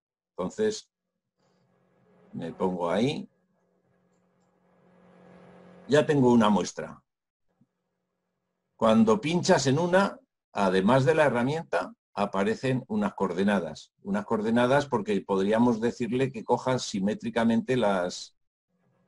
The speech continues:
las, las muestras. Si yo le pongo aquí en los ejemplos, yo le podría decir que saque muestras simétricas, horizontales, verticales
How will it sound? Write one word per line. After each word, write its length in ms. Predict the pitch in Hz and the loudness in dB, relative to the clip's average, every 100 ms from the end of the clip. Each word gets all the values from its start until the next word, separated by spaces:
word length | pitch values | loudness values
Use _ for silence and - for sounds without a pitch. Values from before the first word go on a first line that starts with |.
| _ | _
las, 480 | - 98 95 95 87 | -2 0 2 2 0
las 180 | 92 90 | -2 2
muestras. 680 | 110 139 - 90 78 - _ _ _ - | 2 2 0 -6 -8 -14 _ _ _ -20
Si 180 | - | -12
yo 140 | 85 92 | -6 -2
le 140 | 104 | -2
pongo 260 | 101 104 104 | -2 0 0
aquí 180 | 98 104 | -2 0
en 60 | |
los 160 | 101 113 | 0 -2
ejemplos, 540 | 104 127 127 131 131 | -2 -2 0 0 0
yo 80 | 113 | 0
le 120 | 113 | -2
podría 380 | 101 113 110 113 | -2 -2 0 2
decir 320 | 110 131 113 | 2 0 -2
que 240 | 110 107 - _ _ _ _ - _ _ _ _ - | -2 -4 -6 _ _ _ _ -20 _ _ _ _ -10
saque 480 | - - 123 107 123 | -6 0 0 0 0
muestras 640 | 131 131 113 95 95 - _ _ _ | 2 0 0 0 -2 -8 _ _ _
simétricas, 680 | - 104 120 120 107 98 95 | -10 -2 0 0 -2 -4 -2
horizontales, 640 | 101 98 98 98 127 135 | -2 -2 -2 -2 0 2
verticales 840 | 127 120 107 101 131 139 151 151 - | 4 2 0 -2 0 2 0 -4 -12